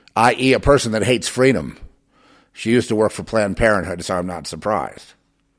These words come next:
She wants to lock down everybody, check them three, four, five times a week,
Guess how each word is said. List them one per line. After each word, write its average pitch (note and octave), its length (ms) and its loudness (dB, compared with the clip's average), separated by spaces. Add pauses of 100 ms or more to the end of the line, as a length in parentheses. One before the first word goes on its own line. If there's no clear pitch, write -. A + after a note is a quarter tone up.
(580)
She - 160 -4
wants A2+ 280 2
to F2 120 -6
lock A2 420 0
down G#2+ 360 2
everybody, F2+ 800 2 (1000)
check - 340 2
them E2 180 -2
three, B2+ 260 -2
four, A2 300 0
five A2+ 280 2
times A#2 320 0
a G2+ 60 -4
week, G#2+ 400 -4